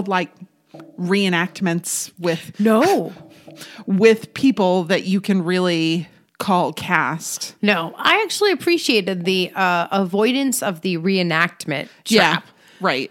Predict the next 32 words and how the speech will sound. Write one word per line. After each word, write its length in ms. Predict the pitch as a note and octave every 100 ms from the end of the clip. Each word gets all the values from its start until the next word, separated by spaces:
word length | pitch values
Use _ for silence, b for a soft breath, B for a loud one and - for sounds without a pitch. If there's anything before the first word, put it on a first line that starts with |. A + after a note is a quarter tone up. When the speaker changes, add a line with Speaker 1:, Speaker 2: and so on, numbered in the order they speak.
| _ -
Speaker 1:
They 120 | A#3
showed, 160 | G#3 C#4+
Speaker 2:
Yeah. 80 |
Speaker 1:
there 120 | C4+ A3
were 80 |
a 60 | A3
lot 200 | G#3 A3+
of 80 | C#4
pictures. 560 | A3 - F#3+ F#3 G#3 -
There 120 | F3+
was 100 | F3+
a 40 |
lot 160 | E3+ F3+
of 240 | F3+ - F3 E3 -
documented 720 | F#3 E3+ - F#3 F3+ F3+ D#3+
well 340 | E3 D#3+ D#3+ D3+
that 360 | D#3+ D3+ -
way, 360 | F3+ E3 D#3+ E3
and, 120 | E3 B B B
and 140 | G#3
Speaker 2:
Yes. 160 | G#3+ -
Speaker 1:
some 140 | B3
video. 760 | G3 G#3+ G#3 G#3 G3+ G3 F#3+ F#3 B B -
I 60 |
think 180 | C4+ B3
the 80 | A3
only 260 | G3 F3 E3+
reenactments 1040 | E3+ F#3 F#3+ F3 E3 F#3 - F3+ F3+ -
they 140 | F#3
did 340 | F3+ F3 E3 D3+
was 300 | E3 D3+ -
having 840 | D#3+ F3+ E3+ E3 D#3+ D#3+ D#3 D#3+